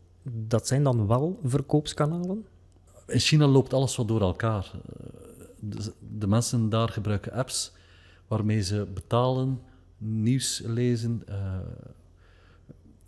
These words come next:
Speaker 2: social media, met, dus met vrienden communiceren. Alles is wat in één app. En natuurlijk proberen we op die plaatsen aanwezig te zijn met ons merk. En daar kunnen mensen effectief, eh,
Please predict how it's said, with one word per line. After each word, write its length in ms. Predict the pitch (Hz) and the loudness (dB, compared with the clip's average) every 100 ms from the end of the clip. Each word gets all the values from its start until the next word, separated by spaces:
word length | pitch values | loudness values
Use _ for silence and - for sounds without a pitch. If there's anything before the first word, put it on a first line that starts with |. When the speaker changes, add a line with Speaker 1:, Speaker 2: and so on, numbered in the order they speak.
| - 110 | -20 -8
Speaker 2:
social 440 | - 117 - 92 | -2 -2 0 0
media, 460 | 107 123 123 120 - - | 2 2 2 2 -2 -6
met, 240 | 101 98 | -4 -4
dus 120 | - - | -6 -8
met 120 | 98 | 0
vrienden 260 | 117 120 | 2 2
communiceren. 760 | - 107 92 - 117 123 123 117 - - - - - - - - | 0 0 0 0 0 0 -2 -6 -12 -20 -20 -20 -20 -20 -20 -4
Alles 440 | 113 123 - - | 0 0 0 -4
is 220 | - 117 | -6 -8
wat 140 | - 101 | -4 -2
in 160 | 101 | -2
één 260 | 117 120 - | 0 0 0
app. 360 | 120 - - - - - - - - | -2 -4 -10 -18 -20 -20 -20 -20 -16
En 420 | - 104 104 98 - - - | -4 0 0 -2 -8 -20 -12
natuurlijk 360 | - 101 131 127 | -4 0 0 -2
proberen 280 | 113 117 110 | 0 0 0
we 60 | |
op 120 | 104 90 | 0 -2
die 100 | 120 | 0
plaatsen 420 | 120 120 - 107 | 2 2 2 0
aanwezig 380 | 98 110 98 - | 4 4 2 -4
te 120 | 85 | -4
zijn 160 | 87 | -2
met 140 | 90 - | -2 -6
ons 160 | 85 | -8
merk. 320 | 101 113 - - - - - - _ - | -6 -6 -8 -20 -20 -20 -20 -20 _ -6
En 180 | 107 95 | 0 4
daar 240 | 110 120 | 4 4
kunnen 220 | 127 117 | 2 2
mensen 260 | 107 120 117 | 2 0 -2
effectief, 400 | 101 - 123 - | -6 -6 -8 -8
eh, 180 | - | -16